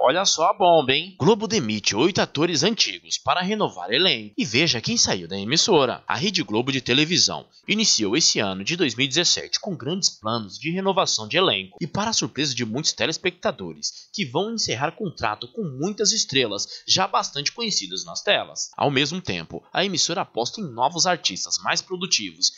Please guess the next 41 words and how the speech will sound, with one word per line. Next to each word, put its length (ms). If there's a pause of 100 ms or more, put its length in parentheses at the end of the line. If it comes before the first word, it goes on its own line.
e 80
que 160
têm 160
garantido 500
as 200
atrações 760
de 140
maior 340
audiência. 680 (100)
De 140
acordo 340
com 160
um 80 (140)
portal 180
de 120
notícia, 580 (140)
a 120
ideia 280
da 100
Globo 400
é 40
fazer 280
contratos 600
longos 600
apenas 460
com 160
atores 380
do 80
mais 320
alto 180
escalão, 540 (200)
como 240
Fernanda 440
Montenegro 600 (140)
e 100
Tarcísio 540
Meira, 500
ou 140
com 180
os 120
superprodutivos, 1200